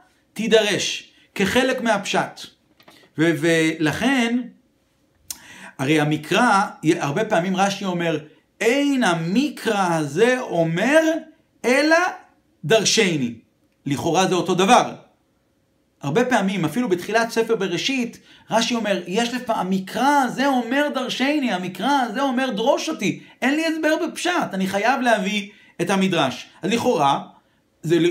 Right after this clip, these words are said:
זה אותו רעיון גם כאן. לא, יש הבדל גדול ביניהם. בכל, במקומות האלה שרש"י אומר, "המ-, אין המקרא אומר, אלא דרשני", הכוונה היא שבמקומות הללו אין בכלל שום ביור בדרך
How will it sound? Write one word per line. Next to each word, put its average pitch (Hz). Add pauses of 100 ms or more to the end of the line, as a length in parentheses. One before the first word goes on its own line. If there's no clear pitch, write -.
זה 165
אותו 226
רעיון 233
גם 262
כאן. 254
לא, 180 (300)
יש 196
הבדל 214
גדול 190
ביניהם. 127 (680)
בכל, 254
במקומות 196
האלה 240
שרש"י 226
אומר, 220
"המ-, 185
אין 294
המקרא 226
אומר, 233 (180)
אלא 285
דרשני", 190
הכוונה 190
היא 269 (300)
שבמקומות 202
הללו 240
אין 294
בכלל 247
שום 302
ביור 254
בדרך 247